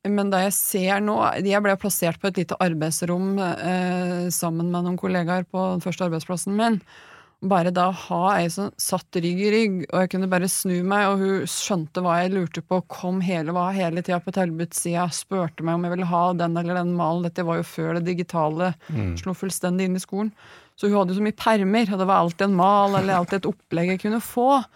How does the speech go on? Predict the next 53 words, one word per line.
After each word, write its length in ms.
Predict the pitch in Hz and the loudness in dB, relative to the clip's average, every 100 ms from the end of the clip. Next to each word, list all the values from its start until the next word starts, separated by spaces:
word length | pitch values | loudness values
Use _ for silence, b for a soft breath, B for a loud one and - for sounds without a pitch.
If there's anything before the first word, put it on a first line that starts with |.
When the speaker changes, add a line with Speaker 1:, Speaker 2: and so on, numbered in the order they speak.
| - | -4
Speaker 2:
Ja. 220 | 110 107 - | -2 -2 -6
Speaker 1:
Og 80 | 190 | 0
det 140 | 196 208 226 - 208 | 2 4 2 2 0
gjorde 460 | 220 190 151 160 | 2 0 0 0
jo 80 | 233 180 | 0 0
at 160 | 165 202 | -2 -2
jeg 60 | 190 | 0
hele 280 | 180 165 180 | 0 0 -2
tiden 160 | 180 180 - | -2 -4 -4
holdt 520 | 175 185 - _ - | -2 -2 -6 _ -10
huet 240 | 190 180 180 | -4 -2 0
over 220 | 185 180 | 0 0
vatten, 420 | 190 185 _ 247 | -2 -4 _ -2
da, 120 | 240 185 185 - | 0 2 0 -2
og 80 | 190 | -6
f-, 320 | - - - | -8 -20 -10
hadde 380 | - 165 165 190 | -4 -2 0 0
noen 320 | 185 165 165 | 0 0 -2
jeg 80 | 180 | -4
kunne 180 | 185 185 | -4 -2
stille 300 | 175 185 170 | -2 -2 -2
alle 200 | 175 185 185 | -2 -2 -6
spørsmål, 640 | 165 175 165 - 220 285 | -6 -6 -6 -2 0 0
da. 40 | - B B | -2 B B
Speaker 2:
Mm. 140 | 120 92 98 | -2 -2 -4
Speaker 1:
Eh, 460 | 196 196 202 202 202 | -2 -2 -2 -2 -2
men, 220 | 202 233 226 | 0 0 0
men 140 | 233 | 2
jeg 160 | 226 254 | 2 2
også 300 | 277 - 294 | 0 0 0
kjente 180 | 190 214 | 0 0
veldig 180 | 185 185 | -2 0
på 80 | 202 | -2
det 60 | 190 | 0
ansvaret 400 | - 151 151 170 | -2 -2 -2 -4
du 0 | |
sier, 300 | - 175 202 196 | -2 -2 0 -2
altså, 160 | 190 | -2
klarer 320 | 202 196 160 170 | 0 0 0 -2
jeg 80 | 170 | -2
å 80 | 175 | -2
fange 320 | - 180 165 185 | -4 -4 -4 -4
opp 100 | 190 | -4
alle, 220 | 160 202 | -4 -4
for 80 | 196 | -4
jeg 60 | 175 | -2
har 80 | |
jo 80 | 165 | -4
ikke 140 | 202 185 | -4 -6
gjort 240 | - - | -6 -8
dette 200 | 220 233 | -6 -4
her 140 | 233 254 | -4 -4
før. 300 | - 381 285 | -2 -2 -2